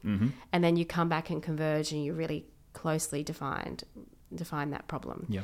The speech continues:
Speaker 2: So that whatever you are designing, uh, is going to hit the nail on the head. You're not designing for the wrong things.
Speaker 1: Yeah.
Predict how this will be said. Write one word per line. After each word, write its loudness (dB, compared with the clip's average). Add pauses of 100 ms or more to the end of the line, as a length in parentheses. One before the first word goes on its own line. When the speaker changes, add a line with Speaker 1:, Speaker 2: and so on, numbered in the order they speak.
(220)
Speaker 2:
So 8
that 0
whatever 2
you 2
are 4
designing, 0 (500)
uh, 0 (100)
is 2
going 0
to -2 (180)
hit -4
the 0
nail 0
on -6
the -6
head. -10
You're -4
not -2
designing -2
for -10
the -4
wrong -4
things. -10
Speaker 1:
Yeah. 0